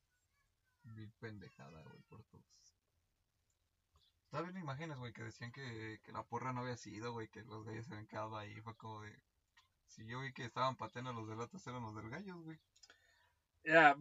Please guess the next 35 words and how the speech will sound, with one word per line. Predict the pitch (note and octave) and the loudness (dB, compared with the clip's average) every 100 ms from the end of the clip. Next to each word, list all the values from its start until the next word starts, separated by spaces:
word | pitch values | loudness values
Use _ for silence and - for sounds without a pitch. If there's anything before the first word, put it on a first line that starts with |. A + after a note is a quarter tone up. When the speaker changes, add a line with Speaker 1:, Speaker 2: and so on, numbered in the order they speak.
| D3 | 8
Speaker 2:
para | D#3 D#3+ | 12 12
la | D#3+ | 12
Speaker 1:
Ajá. | E3 | 10
Speaker 2:
raza, | G#3 A#3+ B3 - - _ - - - | 8 10 8 8 0 _ -20 -20 0
digo, | D3+ E3 C3 - - | 6 8 8 4 4
ya | B2+ C#3+ | 10 12
va | D3+ | 12
a | |
salir | D#3+ D3+ | 8 6
un | D#3+ | 4
poquito | D3+ D3+ | 2 2
desfasado, | D#3 - D#3 D3+ D#3 | 2 4 4 6 4
ya | A#2+ | 0
deberían | A#2 B2 B2 | -2 -4 -4
saberlo. | - C#3+ E3 D3 E3 _ _ _ _ _ | -4 0 2 0 -2 _ _ _ _ _
Speaker 1:
Ajá. | - - - - - - | -14 -12 -12 -16 -20 4
Speaker 2:
Hubo | D#3 E3+ F3+ F3 - | 8 12 12 10 6
violencia | C#3 D3+ D#3+ E3+ F3 | 8 10 10 10 8
en | D#3+ | 8
el | |
Estadio | D3 - D3 D3 | 6 6 4 4
Corregidora | - - C#3 D3+ E3 E3+ - - - - _ - | 0 -2 4 8 8 8 2 -20 -20 -20 _ 12
en | D#3+ F#3 | 12 12
un | F3+ E3 | 10 8
partido | E3 - D3+ D#3+ D#3 - | 8 10 8 8 4 4
Atlas | C3+ - C3+ C3+ - - - _ | 2 4 4 4 2 -6 -12 _
Gallos. | - B2+ D#3+ G3 - - - - _ _ _ _ _ - - | -2 2 2 0 -4 -6 -14 -20 _ _ _ _ _ -20 -8
Y, | B2+ A#2+ | -2 -2
pues, | - B2+ - - - - - - - - - _ _ _ - | 0 -2 -2 -6 -18 -20 -20 -20 -20 -20 -20 _ _ _ 10
hay | F3+ C4 | 12 12
un | D#4 - | 10 6
chingo | - A3+ B3 C4 C4 | 4 4 6 6 6
de | |
versiones, | E3+ C#3 - D#3+ F#3 G3 | 6 2 2 2 2 0
güey, | G#3 A#3 C#4+ | -2 -2 -2